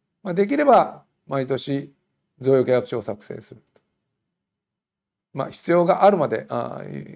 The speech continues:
ここでは書かせていただいておりますが、まあ、あ、あれば、まあ、非常に、えー、有効だということでございます。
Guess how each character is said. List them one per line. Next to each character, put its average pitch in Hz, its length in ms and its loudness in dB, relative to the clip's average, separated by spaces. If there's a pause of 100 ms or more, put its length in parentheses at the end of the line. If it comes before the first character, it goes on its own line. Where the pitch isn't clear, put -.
こ - 100 -12
こ 123 60 -6
で 117 80 -6
は 110 120 -4
書 117 60 -10
か 127 140 -8
せ - 80 -16
て 113 80 -12
い 104 60 -12
た 110 100 -6
だ 113 80 -6
い 120 40 -14
て 127 80 -12
お 123 40 -10
り 123 60 -10
ま 135 100 -14
す 143 100 -20
が、 143 180 -12 (800)
ま 202 140 0
あ、 127 720 -2
あ、 - 60 -20 (1000)
あ 131 80 2
れ 120 80 2
ば、 98 180 -12 (3000)
ま 139 100 -6
あ、 - 20 -4
非 101 80 -10
常 117 120 -4
に、 104 160 -14
え 107 600 -14 (1600)
ー、 135 60 -10
有 113 100 -2
効 110 160 -6
だ 101 120 -8
と - 200 -20
い 143 120 -10
う 139 60 -4
こ 147 100 -6
と 160 100 -4
で 139 80 -6
ご 101 100 -10
ざ 101 120 -14
い - 60 -16
ま - 100 -20
す。 - 60 -20